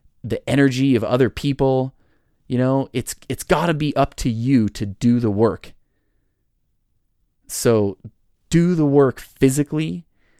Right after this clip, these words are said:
and you will feel such a difference throughout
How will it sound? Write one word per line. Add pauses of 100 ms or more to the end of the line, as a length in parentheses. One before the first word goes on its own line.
(240)
and (200)
you
will
feel
such
a
difference (800)
throughout